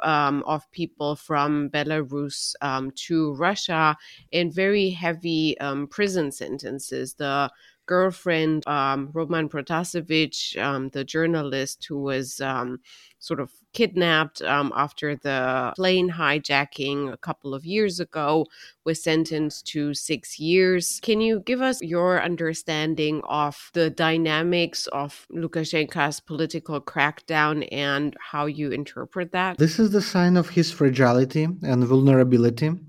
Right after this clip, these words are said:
Speaker 2: Uh, right now, they are looking for enemies inside of the system. Among those who are in prisons right now, uh, there are many officers, many, um, officials who were working for the regime for many, many years. This is how totalitarian systems are always, uh, behaving. You know, after they crack down on opponents,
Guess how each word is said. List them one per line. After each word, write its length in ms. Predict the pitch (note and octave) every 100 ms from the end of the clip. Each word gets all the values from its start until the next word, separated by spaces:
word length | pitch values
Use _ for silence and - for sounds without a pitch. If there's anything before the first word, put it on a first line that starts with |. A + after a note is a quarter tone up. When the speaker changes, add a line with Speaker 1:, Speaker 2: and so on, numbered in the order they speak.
| - - C#3+
Speaker 2:
Uh, 400 | A#2+ A#2+ A#2 A#2
right 200 | B2+ C3
now, 180 | C#3 C#3
they 120 | C3
are 120 | B2
looking 280 | B2 B2+ B2+
for 200 | - A#2+
enemies 520 | B2 B2 A#2+ A#2 A2+
inside 460 | A#2 A2 A#2 A#2 A#2+
of 120 | B2
the 80 | A#2
system. 520 | - A2+ A#2 D3 F3+ - - - - _
Among 300 | B2 B2+ C3+
those 180 | C#3+ D3
who 140 | -
are 100 | C#3
in 160 | B2+ B2
prisons 720 | A#2 C#3+ D#3+ D3 A2+ G#2+ -
right 260 | B2 A2+ A2+
now, 300 | A#2 A#2 A2+
uh, 160 | A2 A2
there 260 | A2+ A#2
are 60 | A#2
many 320 | A#2+ B2 A#2+
officers, 920 | G#2 B2+ - - - A2+ A2 G#2+ - B2+
many, 540 | B2 B2 B2 A#2+ A#2
um, 220 | A2 A2 E3
officials 460 | A2+ C#3 - C3
who 140 | - A#2+
were 240 | A#2 A2+
working 280 | A2+ A#2 B2
for 140 | -
the 100 | A#2
regime 280 | G#2+ G#2 A#2+
for 140 | B2 A2
many, 220 | A2 A2+
many 200 | G#2+ G#2
years. 500 | G2+ G#2 A2 C#3+ -
This 200 | C3 C#3
is 120 | E3+ -
how 180 | D#3
totalitarian 640 | D3+ C#3 C3+ B2+ C3 B2+ B2
systems 640 | - D3+ - A2+ G2+ -
are 240 | A#2 G#2 G2
always, 520 | A#2 G#2+ G#2+ - -
uh, 160 | A2+ G2+
behaving. 580 | F#2+ - B2 G#2 F2+ -
You 80 | G#2
know, 240 | G#2 G2
after 240 | A#2+ - B2+
they 200 | A#2+ A#2
crack 340 | A#2 B2+ B2
down 280 | A#2 A#2 B2
on 120 | A2
opponents, 720 | A2+ - D3 D3 B2 G#2+ -